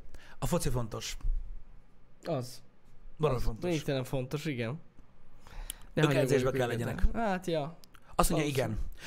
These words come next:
Speaker 1: De hát, hun, igen. Most felbaszom magam. Tehát Svédország, Magyarország kettő pont nulla.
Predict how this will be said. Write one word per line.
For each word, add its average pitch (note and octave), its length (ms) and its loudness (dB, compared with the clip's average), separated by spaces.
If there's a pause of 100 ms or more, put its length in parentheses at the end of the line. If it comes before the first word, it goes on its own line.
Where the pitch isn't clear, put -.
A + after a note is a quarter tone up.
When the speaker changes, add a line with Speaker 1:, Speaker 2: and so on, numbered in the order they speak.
(180)
Speaker 1:
De - 80 4
hát, F4 140 4
hun, A2 300 2 (280)
igen. B2 380 2 (520)
Most D3 120 -2
felbaszom C#3+ 360 0
magam. A#2+ 280 -4 (380)
Tehát - 300 -2
Svédország, F#3+ 480 4
Magyarország D#3+ 380 2
kettő B2 300 0
pont - 200 10
nulla. G#2+ 280 0